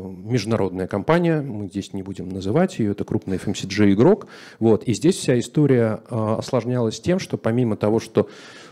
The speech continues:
э, у них фактически была дата-платформа,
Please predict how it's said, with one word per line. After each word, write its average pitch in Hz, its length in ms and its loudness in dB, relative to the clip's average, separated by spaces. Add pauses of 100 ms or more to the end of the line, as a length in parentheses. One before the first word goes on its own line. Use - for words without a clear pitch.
(100)
э, - 40 -6
у 98 920 -4
них 113 160 6
фактически - 480 0
была 98 240 4
дата-платформа, 165 800 2